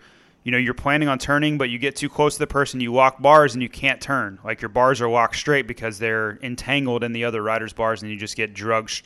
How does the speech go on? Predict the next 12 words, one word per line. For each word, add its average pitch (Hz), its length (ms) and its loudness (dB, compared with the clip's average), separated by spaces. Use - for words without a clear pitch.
into 123 260 -8
a 110 40 -4
straight 110 300 -2
line, 151 340 4
and 113 260 -6
you 117 100 -6
end 117 120 -4
up 117 140 -4
in 104 60 -8
the 101 60 -12
tough 123 260 -2
blocks. 98 360 -8